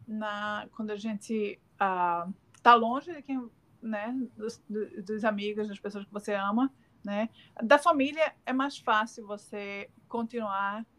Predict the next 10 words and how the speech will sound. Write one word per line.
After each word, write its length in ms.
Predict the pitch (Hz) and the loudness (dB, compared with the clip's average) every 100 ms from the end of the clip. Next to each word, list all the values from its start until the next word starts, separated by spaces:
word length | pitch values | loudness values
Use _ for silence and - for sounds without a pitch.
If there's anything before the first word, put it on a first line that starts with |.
| _ _ | _ _
com 80 | 214 | -12
aquela 220 | 208 214 | -6 -4
mesma 300 | 202 202 208 | -4 -8 -12
experi-, 240 | 214 208 - | -8 -8 -8
experiência, 680 | 214 - 208 208 190 - 190 | -12 -8 -6 -6 -8 -10 -10
né? 100 | 190 | -10
Com 60 | |
aquele 220 | 190 202 196 | -8 -6 -2
mesmo 240 | 196 190 | -4 -4
sentimento, 800 | 214 214 214 196 196 220 233 | -2 -2 -2 -4 -4 -2 -4